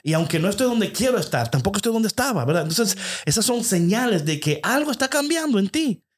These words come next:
y algo Dios está haciendo. Al final, patrona, de este texto,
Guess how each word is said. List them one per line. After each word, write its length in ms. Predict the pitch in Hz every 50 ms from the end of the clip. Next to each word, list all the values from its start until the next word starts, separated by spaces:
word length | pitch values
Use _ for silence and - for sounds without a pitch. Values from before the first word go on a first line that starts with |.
| - -
y 160 | 170 170 190
algo 240 | 247 294 262 277 277
Dios 140 | 269 254
está 160 | 262 247 - 254
haciendo. 580 | 226 - 294 320 311 277 208 147 117 - _ _ _ - - - - - - - -
Al 200 | - 185 196 180
final, 680 | 190 180 175 180 202 247 302 311 262 165 143 147 160 156
patrona, 400 | 160 143 - 175 185 180 156 147
de 80 | 151 160
este 180 | 160 233 214
texto, 580 | 214 - 147 127 110 - - 123 131 147 -